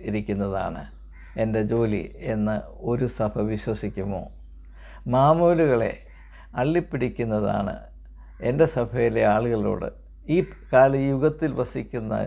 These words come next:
ആളുകളോട്, പ്രത്യേകിച്ച് യുവതി യുവാക്കന്മാരോട് എനിക്ക് ചെയ്യാവുന്ന ഏറ്റവും വലിയ ശുശ്രൂഷ എന്ന ഈ മൗഢ്യം ആരെങ്കിലും നിലനിർത്തുമോ?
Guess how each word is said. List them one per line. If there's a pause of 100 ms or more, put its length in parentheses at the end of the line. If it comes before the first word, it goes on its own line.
(280)
ആളുകളോട്,
പ്രത്യേകിച്ച്
യുവതി
യുവാക്കന്മാരോട്
എനിക്ക്
ചെയ്യാവുന്ന
ഏറ്റവും
വലിയ
ശുശ്രൂഷ (180)
എന്ന (760)
ഈ (240)
മൗഢ്യം (520)
ആരെങ്കിലും
നിലനിർത്തുമോ?